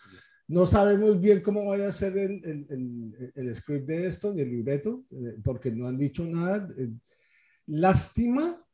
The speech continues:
que lo vayan a hacer como una serie, desde mi humilde punto de vista, porque debería ser una película. Eh, pero si Disney lo está haciendo así, vamos a ver quién va a estar al frente de eso como director.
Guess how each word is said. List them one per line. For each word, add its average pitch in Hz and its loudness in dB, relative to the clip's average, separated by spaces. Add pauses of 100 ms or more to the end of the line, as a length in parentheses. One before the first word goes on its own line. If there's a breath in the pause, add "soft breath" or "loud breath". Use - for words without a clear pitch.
(460)
que 175 0
lo 151 2
vayan 139 -2
a 180 -6
hacer 127 -2
como 147 -4
una 156 -4
serie, 117 0
desde 135 4
mi 131 4
humilde 123 4
punto 147 0
de 143 4
vista, 117 -2 (260)
porque 135 -6
debería 117 -6
ser 127 -8
una 139 -8
película. 123 -8 (720)
Eh, 131 2
pero 160 4
si 147 0
Disney 151 -2
lo 214 0
está 196 -2
haciendo 151 -2
así, 190 2
vamos 151 0
a 208 2
ver 143 0
quién 165 0
va 180 2
a 180 0
estar 180 0
al 185 2
frente 185 0
de 190 2
eso 175 -8
como 196 -6
director. 131 -4